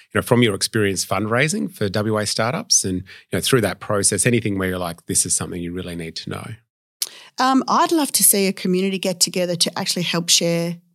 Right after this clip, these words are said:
Speaker 2: people, your story around capital raising, because
Speaker 1: Mm.
Speaker 2: it is really easy. We were working with a trusted source, someone that we'd known for a really long period of time, to get eight months into that journey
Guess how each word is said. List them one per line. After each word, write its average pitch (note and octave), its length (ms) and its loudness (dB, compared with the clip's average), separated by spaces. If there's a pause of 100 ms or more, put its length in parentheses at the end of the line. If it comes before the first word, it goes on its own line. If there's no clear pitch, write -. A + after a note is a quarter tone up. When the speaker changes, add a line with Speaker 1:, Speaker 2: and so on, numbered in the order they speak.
Speaker 2:
people, F3 360 0
your F3+ 140 0
story E3 760 2
around D#3 680 0
capital E3+ 360 -4
raising, D#3 440 -2
because F3+ 280 -2
Speaker 1:
Mm. F3+ 80 0
Speaker 2:
it E3 100 -10
is G#3 280 2
really F#3+ 520 -2
easy. E3 440 0
We G#3 140 0
were G#3+ 100 2
working F#3 380 0
with E3+ 160 -2
a - 20 -6
trusted F3+ 480 -4
source, B3 300 0
someone F3 220 0
that E3+ 100 -4
we'd E3+ 160 -4
known E3 220 -2
for E3 140 -6
a D#3 40 -4
really F#3 240 -2
long E3+ 320 0 (280)
period F3 200 0
of E3+ 80 -6
time, F#3 340 2 (380)
to G3+ 80 0
get F#3 300 -2
eight G3+ 160 -4
months F#3+ 320 0
into F#3 180 -2
that E3+ 200 -6
journey G#3+ 520 2